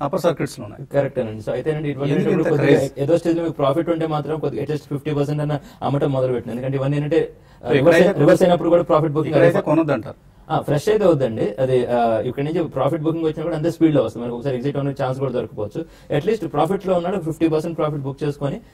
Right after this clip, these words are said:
Speaker 2: మిగిలింది ఇక సిచ్యువేషన్ బట్టి తర్వాత చూస్తే better.
Speaker 1: అంటే ఇంకా కొంత steam ఉన్నట్లుగా కనిపిస్తుంది sugar stocks లో.
Speaker 2: Correct. అయితే ఈ మిడ్ caps ఏంటంటే ఒకసారి
Speaker 1: As
Speaker 2: reverse
Speaker 1: if
Speaker 2: అయిన
Speaker 1: ఇవి
Speaker 2: ఫాస్ట్
Speaker 1: ఇంకా మళ్ళీ దొరకవేమో అన్నట్లుగా కొంటున్నారు.
Speaker 2: <laughs> ఉండ-, అలానే ఉంటుందండి పెరిగినప్పుడు. But ఏంటంటే reverse కూడా అదే fast గా అవుతుంది, అదే risk ఉంటుందండి.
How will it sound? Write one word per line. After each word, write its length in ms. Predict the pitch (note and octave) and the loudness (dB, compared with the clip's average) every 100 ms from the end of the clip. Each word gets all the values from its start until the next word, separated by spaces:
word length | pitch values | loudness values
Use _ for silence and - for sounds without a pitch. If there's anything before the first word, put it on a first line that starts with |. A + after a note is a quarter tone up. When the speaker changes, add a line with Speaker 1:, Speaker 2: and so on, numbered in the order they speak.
| - | -4
Speaker 2:
మిగిలింది 380 | D#3 F3 G3 A3+ | 2 4 4 2
ఇక 200 | - D#3 | 0 -2
సిచ్యువేషన్ 440 | D3+ D3+ D#3+ D#3+ | -2 -2 -2 -2
బట్టి 240 | D3 C#3+ E3 | -4 -2 -2
తర్వాత 600 | C#3+ C#3+ C3+ C#3 A#2+ A2+ - | 2 2 2 2 2 -2 -6
చూస్తే 180 | B2+ C3+ | -8 -6
better. 180 | G#2 | -6
Speaker 1:
అంటే 160 | C3 C#3 | -8 -8
ఇంకా 260 | B2 G3 G3+ | 0 2 2
కొంత 440 | G3 F3 D3 B2 | 2 0 2 0
steam 320 | - - D3 | -2 -2 0
ఉన్నట్లుగా 460 | C#3+ C#3 D3 C3 A2 - | 0 0 2 0 0 -6
కనిపిస్తుంది 460 | - A#2+ - A#2 G#2 | -10 -8 -8 -8 -10
sugar 220 | A2+ A2+ | -8 -10
stocks 360 | - A2 - - | -8 -8 -10 -18
లో. 100 | G#2+ - | -8 -2
Speaker 2:
Correct. 260 | F3+ - | -2 2
అయితే 280 | E3+ E3 D#3 | 2 2 0
ఈ 140 | C#3+ | 0
మిడ్ 200 | C#3 C#3 | 0 0
caps 240 | C3+ E3+ E3 | 2 0 2
ఏంటంటే 240 | D#3 D#3+ | -2 2
ఒకసారి 300 | E3 D#3+ E3+ | 2 4 2
Speaker 1:
As 80 | C#3 | 6
Speaker 2:
reverse 160 | D3 F#3 | 6 6
Speaker 1:
if 60 | |
Speaker 2:
అయిన 100 | F3 | 4
Speaker 1:
ఇవి 80 | E3 | 4
Speaker 2:
ఫాస్ట్ 160 | D#3 D3 | 4 4
Speaker 1:
ఇంకా 120 | C#3+ | 2
మళ్ళీ 220 | C3+ D#3 | 2 0
దొరకవేమో 420 | C#3 B2 F#3 F#3 | 2 0 2 2
అన్నట్లుగా 320 | F3 E3 F3 | 2 2 0
కొంటున్నారు. 440 | D3+ C#3 F#3 - C#3+ - - | 0 4 2 2 -4 -8 -18
Speaker 2:
<laughs> 260 | B3 G3 - | -16 -16 -8
ఉండ-, 240 | D3 E3+ | -4 0
అలానే 280 | C#3+ D3+ F3+ | 2 4 6
ఉంటుందండి 400 | E3+ D3+ D3+ C3 | 4 4 0 0
పెరిగినప్పుడు. 560 | C3 C3 C3+ A#2 D#3+ E3 | 0 0 0 -2 0 0
But 100 | C#3+ | 0
ఏంటంటే 300 | D3 D3+ D3+ | -2 0 0
reverse 260 | C3+ E3 | 2 0
కూడా 160 | E3 E3+ | 0 -2
అదే 140 | D3+ | 0
fast 300 | D3 C3 A#2+ | 0 -2 -4
గా 80 | B2 | -4
అవుతుంది, 260 | A2+ A2+ A#2+ | -4 -4 -6
అదే 140 | A2+ | -6
risk 260 | A2 A2 - | -6 -8 -12
ఉంటుందండి. 600 | G2+ G2 G#2 - - | -12 -12 -14 -16 -20